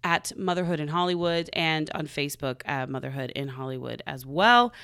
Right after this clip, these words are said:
Thank you guys so much for all your support. If you have not subscribed yet to the show, please do that. Go to iTunes, click subscribe. If you wanna leave a little review saying that I'm your new best friend, that's fine. No judgment.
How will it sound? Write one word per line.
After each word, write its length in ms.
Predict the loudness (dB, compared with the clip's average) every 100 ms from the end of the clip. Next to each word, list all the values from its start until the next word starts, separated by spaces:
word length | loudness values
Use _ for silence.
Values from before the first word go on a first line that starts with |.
| -12 0
Thank 260 | 0 0
you 60 | 2
guys 240 | 2 2
so 100 | 0
much 200 | -2 -4
for 120 | -2 2
all 220 | 4 2
your 180 | 0 -8
support. 500 | -10 -2 4 4 4
If 140 | -2
you 80 | -4
have 260 | 2 4 4
not 240 | 0 -2
subscribed 440 | -6 -2 4 4 4
yet 140 | -2
to 100 | -2
the 80 | -2
show, 360 | 0 4 4
please 400 | 2 -4 -4 -4
do 180 | -2 -2
that. 220 | 0 -2
Go 180 | 2 0
to 260 | 0 -2 2
iTunes, 540 | 4 4 4 0 0 -2
click 200 | -6 -6
subscribe. 600 | -10 -4 4 6 6 4 -4 -20 -10
If 100 | -4
you 120 | 4
wanna 180 | 6 6
leave 300 | 4 2 -2 _ -4
a 60 | 2
little 180 | 4
review 460 | 4 2 2 2 2
saying 420 | 0 2 4 4
that 180 | 4 4
I'm 140 | 4 4
your 100 | 4
new 100 | 2
best 200 | 0 0
friend, 300 | -2 -2 -4 -10 -6
that's 160 | -2
fine. 240 | 0 0 -2 _
No 100 | -4
judgment. 420 | 0 0 0 -6